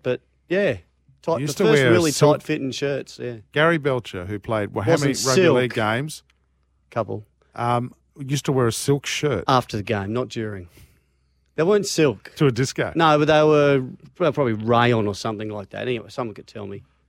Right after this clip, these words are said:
Speaker 2: Rightio.
Speaker 1: But they were cool.
Speaker 2: If anyone remembers, uh, silk shirts.
Speaker 1: Did you, did you go through the Hawaiian shirt phase?
Speaker 2: Yep. With the happy pants.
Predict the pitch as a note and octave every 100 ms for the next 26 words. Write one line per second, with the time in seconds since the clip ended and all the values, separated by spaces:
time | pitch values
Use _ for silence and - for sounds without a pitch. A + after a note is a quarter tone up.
0 | - B2+ A#2 G2+ B3 D3 - G3+ F4+ -
1 | B2+ E3 D3+ C3 C3 C#3 A#2+ - - C3+
2 | A#2+ A2 D3+ B2+ - C#3+ A#2 C3+ E3+ G#3
3 | G3+ F#3 G3 A#3 C4 - F#3 D3+ C3 B2
4 | A#2 B2 C3+ - D3 C#3 - C#3+ G3+ F3
5 | - _ _ _ _ _ - D3 D#3 C3
6 | F3+ G#3+ A#2 E2 - -